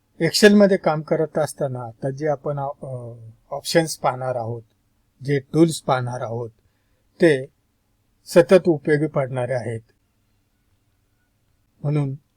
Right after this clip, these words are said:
आपण आता यातील ऑप्शनचा विचार करणार आहोत आणि फाईलमध्ये जाऊन, फाईलमध्ये गेलो, न्यू ऑप्शनवर क्लिक करून नवीन वर्कबुक कसे ओपन करतात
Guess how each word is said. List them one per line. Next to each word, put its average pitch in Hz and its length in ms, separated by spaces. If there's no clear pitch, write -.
आपण 160 300
आता 143 380
यातील 139 400
ऑप्शनचा 151 520
विचार 139 340
करणार 131 380
आहोत 131 260
आणि 151 360
फाईलमध्ये 160 600
जाऊन, 147 360
फाईलमध्ये 151 540
गेलो, 131 320
न्यू 170 240
ऑप्शनवर 156 580
क्लिक 156 320
करून 143 380
नवीन 190 580
वर्कबुक 156 580
कसे 170 260
ओपन 151 380
करतात 131 380